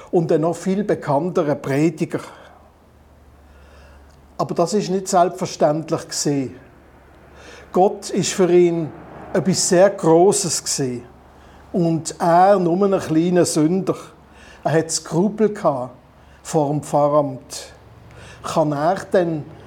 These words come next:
für andere ein Vater und ein Hirt sein, wo er doch selber seinen Vater nie kennt hat? Wer ist er eigentlich, um auf eine Kanzel zu steigen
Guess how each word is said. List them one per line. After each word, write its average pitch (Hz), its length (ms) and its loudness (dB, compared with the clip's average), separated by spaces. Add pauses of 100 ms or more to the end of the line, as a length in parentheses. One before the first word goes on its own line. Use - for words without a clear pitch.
für 185 220 2
andere 185 600 2
ein 156 60 2
Vater 180 540 2
und 170 200 0
ein 160 120 4
Hirt 160 440 4
sein, 185 380 0 (680)
wo 170 100 4
er 175 40 4
doch 175 160 -2
selber 190 460 2
seinen 170 180 -4
Vater 165 420 0
nie 147 260 -2
kennt 165 400 -4
hat? 170 440 -2 (1200)
Wer 160 280 2
ist 214 240 -2
er 214 200 4
eigentlich, 156 520 0
um 160 200 0
auf - 120 -6
eine 147 120 -6
Kanzel 185 600 -2
zu - 120 -4
steigen 156 540 0